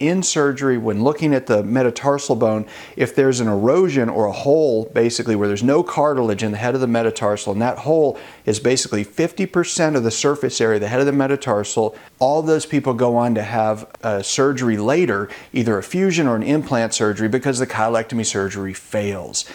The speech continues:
So the last thing you want to do when you have hallux rigidus is have surgery that fails, because then you have to have a different surgery later. And in the end, you're no better.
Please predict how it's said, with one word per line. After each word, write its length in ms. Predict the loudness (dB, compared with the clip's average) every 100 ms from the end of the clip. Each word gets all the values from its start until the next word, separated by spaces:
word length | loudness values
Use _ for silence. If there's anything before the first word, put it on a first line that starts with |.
| -18 -16
So 140 | -6 0
the 100 | 0
last 480 | 2 0 0 -2 0
thing 140 | 2
you 100 | 2
want 220 | 2 4
to 80 | 2
do 320 | 2 0 0
when 140 | -2 -2
you 100 | -2
have 280 | -2 -2
hallux 360 | 0 0 0 0
rigidus 440 | -2 0 -2 -2
is 160 | -2 -2
have 220 | -2 -4
surgery 640 | -2 0 0 2 2 0 -2 -12 -2
that 140 | -2 0
fails, 560 | 0 2 2 0 -4
because 320 | -6 -2 0
then 220 | 0 0 2
you 80 |
have 160 | 0 0
to 140 | -2 -4 -10
have 200 | -4 -2
a 40 | 0
different 400 | 0 0 0 0
surgery 540 | 0 2 2 0 0
later. 440 | 0 -4 -4 -10 -12 -18 -20 -10
And 120 | -2 2
in 80 |
the 120 | 2 2
end, 240 | 0 -2 -8 -10
you're 140 | -2 2
no 180 | 2
better. 380 | 0 -4 -6 -14